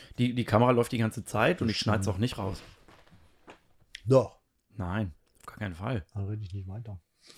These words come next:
Speaker 1: <laughs> Du musst vor allen Dingen wieder näher ans Mikro, bitte.
Speaker 2: Okay.
Speaker 1: Danke. <clears throat>
Speaker 2: Ach du Scheiße, das ist nichts mehr.
Speaker 1: Kann dir nur was von meinem Wasser geben.
Speaker 2: Ähm,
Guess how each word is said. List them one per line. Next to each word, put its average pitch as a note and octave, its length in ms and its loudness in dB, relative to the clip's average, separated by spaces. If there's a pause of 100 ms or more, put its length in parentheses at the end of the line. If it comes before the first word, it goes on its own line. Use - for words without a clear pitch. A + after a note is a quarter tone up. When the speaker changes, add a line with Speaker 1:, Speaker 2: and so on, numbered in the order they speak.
Speaker 1:
<laughs> - 340 2 (260)
Du - 80 -4
musst B2+ 160 -2
vor C#3+ 80 4
allen A#2+ 80 6
Dingen B2+ 120 2
wieder A#2 160 4
näher A2 140 2
ans G#2 140 -2
Mikro, G2 220 -6
bitte. - 280 0
Speaker 2:
Okay. F2+ 320 4
Speaker 1:
Danke. - 240 -4
<clears throat> C#3 760 4 (460)
Speaker 2:
Ach - 80 -16 (2000)
du F#2+ 80 -20
Scheiße, E2+ 380 -18
das G2 120 -16
ist - 80 -18
nichts E2+ 300 -18
mehr. E2+ 120 -14 (300)
Speaker 1:
Kann F#2 140 -10
dir F#2+ 100 -6
nur A#2 260 -4
was A#2+ 160 -8
von A2+ 140 -4
meinem G#2+ 180 -2
Wasser G#2 260 -10
geben. E2+ 240 -10 (3750)
Speaker 2:
Ähm, G#2 580 4